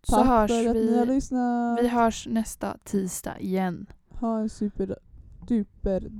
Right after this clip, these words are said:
Speaker 2: duper bra vecka. Och kom ihåg att det är påsklov nästa vecka, så bara kötta in i väggen.
Speaker 1: Yes. Vad ska du göra nu, Ebba?
Speaker 2: Jag ska klippa det här avsnittet och sen ska jag nog, jag ska skriva en svenska uppsats, ehm,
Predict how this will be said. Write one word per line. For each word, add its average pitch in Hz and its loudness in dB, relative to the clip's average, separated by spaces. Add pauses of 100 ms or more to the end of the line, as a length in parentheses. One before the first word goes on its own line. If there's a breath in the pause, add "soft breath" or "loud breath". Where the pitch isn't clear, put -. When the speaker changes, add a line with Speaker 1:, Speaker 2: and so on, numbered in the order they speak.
Speaker 2:
duper 196 4
bra 240 6
vecka. 220 0
Och - 0
kom 233 6
ihåg 220 6
att 214 -4
det 202 -2
är 190 -2
påsklov 196 4
nästa 190 -2
vecka, 208 -2
så 208 -6
bara 202 0
kötta - -2
in 202 -2
i 185 -2
väggen. 190 -6 (160)
Speaker 1:
Yes. 202 2
Vad 214 8
ska 254 4
du 220 10
göra 202 8
nu, 208 0
Ebba? 196 -6 (840)
Speaker 2:
Jag 202 2
ska 208 -4
klippa 214 0
det 220 2
här 214 2
avsnittet 233 0
och - -4
sen 233 -4
ska 233 -6
jag 226 0
nog, 208 -2 (360)
jag 214 -2
ska 226 -6
skriva 214 -2
en 196 -4
svenska 214 -4
uppsats, - -8 (880)
ehm, 107 -8